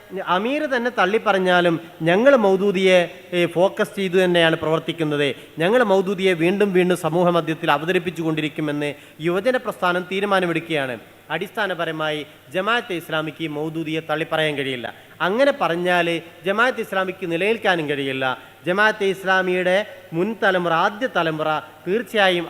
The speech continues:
അതിനെതിരെ ശക്തമായ നിലപാട് സ്വീകരിക്കുമെന്ന കാര്യത്തിലൊരു സംശയമില്ല. ഞാൻ എൻ്റെ സംസാരം അവസാനിപ്പിക്കുകയാണ്. ഞാൻ പറയുന്നത് ജമാഅത്തെ ഇസ്ലാമി ആവട്ടെ, മുജാഹിദ് പ്രസ്ഥാനമാവട്ടെ, ഈ പ്രസ്ഥാനങ്ങളുടെയൊക്കെ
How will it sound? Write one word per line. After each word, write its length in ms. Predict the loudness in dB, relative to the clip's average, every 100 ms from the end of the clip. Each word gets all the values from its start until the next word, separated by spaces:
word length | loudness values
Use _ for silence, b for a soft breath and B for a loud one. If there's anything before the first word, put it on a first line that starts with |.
| -4
അതിനെതിരെ 340 | -2 -2 -4 -6
ശക്തമായ 600 | -12 -6 -2 0 2 0 -2 B -6
നിലപാട് 360 | -2 0 0 -2 -4
സ്വീകരിക്കുമെന്ന 600 | -6 -6 -6 -8 -8 -6
കാര്യത്തിലൊരു 360 | -6 -6 -10 -10
സംശയമില്ല. 500 | -10 -8 -4 -4 -6 -10 B B
ഞാൻ 80 | -6
എൻ്റെ 120 | -4 -4
സംസാരം 280 | -2 0 -2
അവസാനിപ്പിക്കുകയാണ്. 640 | 0 -2 -4 -6 -6 -6 -10 -14 -8
ഞാൻ 100 | -4
പറയുന്നത് 360 | -2 -4 -4 -4 -6 B -8
ജമാഅത്തെ 340 | -2 -2 -4 -8
ഇസ്ലാമി 280 | -6 -4 -2
ആവട്ടെ, 220 | -4 -4 -6
മുജാഹിദ് 360 | -2 -2 -2 -6
പ്രസ്ഥാനമാവട്ടെ, 680 | -4 -4 -2 -4 -4 -4 -6 -6 B -12
ഈ 60 | -8 -6
പ്രസ്ഥാനങ്ങളുടെയൊക്കെ 800 | -6 -2 -2 -2 -2 -4 -4